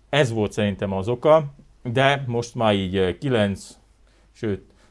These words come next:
annál is több hónap után azt gondolom, hogy már ezen túl kéne lépnünk, de sajnos azt tapasztaljuk, hogy még mindig nem a gazdasági intézkedések, ö, ö, nél vagyunk, és nincs következetesség. Azt, amit á-, általában a kommunikáció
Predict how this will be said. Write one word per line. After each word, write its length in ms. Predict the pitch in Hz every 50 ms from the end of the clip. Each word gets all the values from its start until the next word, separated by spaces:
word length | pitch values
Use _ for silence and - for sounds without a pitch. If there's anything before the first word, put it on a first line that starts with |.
| _ -
annál 320 | 113 113 113 107 101 101
is 140 | 104 101 -
több 180 | - 117 110 -
hónap 280 | 120 120 120 113 107 117
után 280 | 123 120 - 123 117
azt 160 | 117 113 110 113
gondolom, 280 | 120 113 113 113 110
hogy 140 | 110 107 104
már 200 | 107 104 104 107
ezen 240 | 110 107 104 98 -
túl 200 | - 127 123 117
kéne 260 | 117 107 101 95 90
lépnünk, 480 | 92 98 104 110 - - 131 127 127 120
de 120 | 110 107
sajnos 340 | 104 - 123 117 117 110 -
azt 180 | 123 113 110 -
tapasztaljuk, 560 | 110 - 110 104 - - - 120 110 110 110
hogy 120 | 117 110
még 140 | 110 110 113
mindig 380 | 131 175 185 147 123 113 101 101
nem 160 | 104 101 101
a 200 | 98 98 92 - - _ _ _ _ _
gazdasági 580 | - 110 117 117 113 113 - 117 107 101 104 101
intézkedések, 1000 | 107 107 - 107 98 95 - - 104 98 101 101 95 - - 107 101 98 - -
ö, 160 | 110 104 101 101 - _ - - - _ _ -
ö, 400 | 107 104 101 101 101 101 101 104
nél 300 | 107 110 110 107 104 101
vagyunk, 340 | 110 120 127 143 139 139
és 180 | 135 120 - -
nincs 460 | 135 135 147 156 156 135 - - -
következetesség. 760 | - 127 120 113 98 - - 98 95 90 - 92 - - - -
Azt, 240 | - 143 147 143 -
amit 220 | 139 117 107 -
á-, 260 | 117 113 117 120 123 -
általában 440 | - 120 123 123 - 131 117 107 101
a 40 | 98
kommunikáció 880 | - 139 143 135 123 113 - 113 104 - - - 104 101 98 95 -